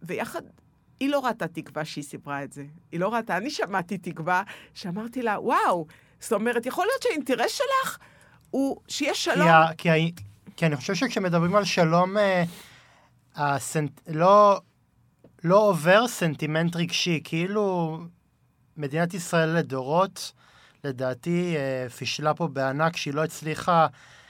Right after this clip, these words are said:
Speaker 2: לגרום ל-, לציבור הישראלי, אה, להתאהב בתהליך השלום. היא תמיד התייחסה לזה כאל איזשהו מין, אה, מין חטוטרת כזאת שצריך ל-, ל-, להסיר מהגב כדי שישראל תוכל לנהל, אה,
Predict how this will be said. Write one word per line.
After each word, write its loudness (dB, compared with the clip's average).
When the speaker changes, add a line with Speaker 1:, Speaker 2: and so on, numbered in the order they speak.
Speaker 2:
לגרום 2
ל-, 4
לציבור -2
הישראלי, -2
אה, -2
להתאהב -2
בתהליך -2
השלום. -2
היא -6
תמיד -4
התייחסה -4
לזה -4
כאל -4
איזשהו -4
מין, -10
אה, -8
מין -6
חטוטרת -2
כזאת -4
שצריך -6
ל-, -4
ל-, -6
להסיר 0
מהגב 2
כדי -2
שישראל -4
תוכל 2
לנהל, 0
אה, 0